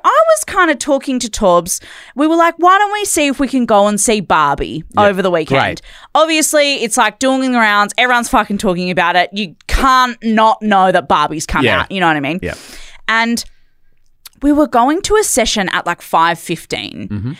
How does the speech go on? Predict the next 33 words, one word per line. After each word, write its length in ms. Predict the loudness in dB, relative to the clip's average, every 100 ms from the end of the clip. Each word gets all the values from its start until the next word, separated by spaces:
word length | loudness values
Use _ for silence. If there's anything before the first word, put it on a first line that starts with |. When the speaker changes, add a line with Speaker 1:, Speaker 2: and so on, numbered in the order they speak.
| -18 -8
Speaker 1:
So 260 | 0 0 0
kind 520 | -2 0 2 2 2
of, 600 | 4 4 2 -2 -14 -20 _ -2
like, 180 | -2 0
it 100 | -2
wasn't, 300 | 0 0 0
like, 180 | -2 -2
a 80 | -8
date 680 | -8 -4 -2 -2 -4 -8 -4
'cause 140 | -4
it 80 | 0
wasn't 260 | -2 -2 -6
at 140 | -8
night. 720 | -4 -2 0 0 0 -4 -10 -12 -8
It 60 | -2
was, 200 | 0 2
like, 240 | 2 2
a 80 | 0
day 400 | -2 0 0 4
activity. 600 | 2 2 0 0 0 2 2
Speaker 2:
Are 100 | 2
you 420 | -4 -4 -4 -4 -4
anti-day 520 | -4 -6 -6 -2 -2
dates? 420 | -4 -8 -12 -18 -16 -2
Speaker 1:
Oh, 320 | 4 6 4 0 -10 -20 _ -10
no, 480 | -2 2 4 4 4
but 120 | 2
it 160 | 0 0
just, 260 | 0 0 0
like, 420 | 2 2 0 -8 -4
you 100 | 0
know 80 |
when 180 | 2 0